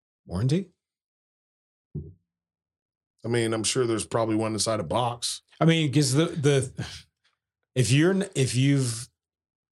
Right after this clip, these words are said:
Speaker 1: in your searches on the interwebs, if you've not come across similar explanation or issue that you're experiencing, maybe it's just your set.
Speaker 2: No, it's
Speaker 1: Oh,
Speaker 2: a
Speaker 1: it's a
Speaker 2: com-,
Speaker 1: common issue?
Speaker 2: it's a common problem.
Speaker 1: Oh,
Speaker 2: And
Speaker 1: okay.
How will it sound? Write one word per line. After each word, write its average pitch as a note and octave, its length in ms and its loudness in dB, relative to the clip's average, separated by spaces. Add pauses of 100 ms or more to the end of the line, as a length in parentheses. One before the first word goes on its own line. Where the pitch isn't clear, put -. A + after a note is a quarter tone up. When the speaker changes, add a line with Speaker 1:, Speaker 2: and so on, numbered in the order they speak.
(260)
Speaker 1:
in - 140 -4
your C3 120 0
searches - 760 -4 (880)
on G2 140 -6
the G2+ 120 -8
interwebs, E2 580 -6
if F2+ 120 -10
you've G2 140 -2
not A#2 260 -2
come A2 140 0
across F#2+ 400 -2
similar F2 840 -4
explanation F#2 680 -4
or D#2+ 280 -8
issue E2+ 560 -4
that D2+ 160 -12
you're F#2+ 200 -4
experiencing, E2 640 -8
maybe F2 180 -6
it's - 280 -4
just - 320 -4
your D#2+ 440 -2
set. - 460 -4
Speaker 2:
No, C3+ 400 2 (240)
it's - 520 0
Speaker 1:
Oh, - 80 4
Speaker 2:
a - 60 6
Speaker 1:
it's - 80 4
a D#3+ 40 6
Speaker 2:
com-, D3+ 80 4
Speaker 1:
common B2 220 4
issue? C#3+ 200 6
Speaker 2:
it's D3+ 100 2
a C#3+ 80 0
common D3+ 320 2
problem. C#3 440 2
Speaker 1:
Oh, C#3+ 40 4
Speaker 2:
And D3 300 2
Speaker 1:
okay. F2 160 -4